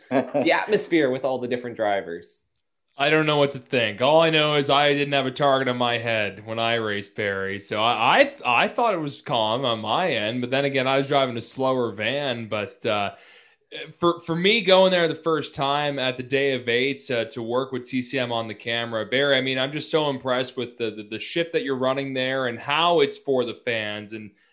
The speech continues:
Speaker 3: that's so important. I think that's some, that's something that sometimes tracks or any kind of owner for any business may forget sometimes. It's the customers. They're always number one, right?
Speaker 1: Yeah,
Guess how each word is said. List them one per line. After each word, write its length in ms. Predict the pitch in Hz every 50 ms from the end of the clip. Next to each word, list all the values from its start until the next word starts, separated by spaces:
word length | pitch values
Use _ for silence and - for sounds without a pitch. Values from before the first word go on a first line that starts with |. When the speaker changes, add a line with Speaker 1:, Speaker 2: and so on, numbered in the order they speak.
| _ _ - 120
Speaker 3:
that's 340 | 147 156 185 196 190 - -
so 260 | - - 185 185 180
important. 440 | 160 147 - 147 156 156 143 131 127
I 40 | 123
think 180 | 160 226 247
that's 180 | 247 202 - -
some, 240 | 240 226 226 208 196 _ _ -
that's 220 | 196 190 190 -
something 540 | - 247 247 254 247 - - 214 214 214 208
that 200 | 202 180 180 -
sometimes 600 | - - - 202 202 185 185 196 185 185 185 165
tracks 500 | - - - 165 165 170 175 170 170 -
or 320 | 156 151 143 135 131 123 - - _ _ _ _ _ -
any 280 | 139 147 175 220 233 190
kind 240 | - 180 156 139
of 120 | 131 123 120
owner 280 | 117 113 113 113 113
for 160 | 110 - 120 123
any 160 | 156 165 151
business 460 | 120 139 147 160 160 151 143 120 -
may 100 | 135 143
forget 340 | 139 - - 117 127 151 151
sometimes. 380 | 156 143 120 113 107 104 101
It's 140 | 107 104 -
the 80 | - 120
customers. 720 | - - 170 190 - - - 151 123 110 107 107 104 - _ _ _ _ _ _ _ _ _
They're 220 | - 127 151 165
always 260 | 160 165 160 160 160 160
number 220 | 160 143 147 147
one, 220 | 147 151 143 123
right? 340 | 113 107 110 117 143 160 160 - _ _ _ _ _ _ _ _ _ _ _ _
Speaker 1:
Yeah, 300 | 104 101 107 120 127 -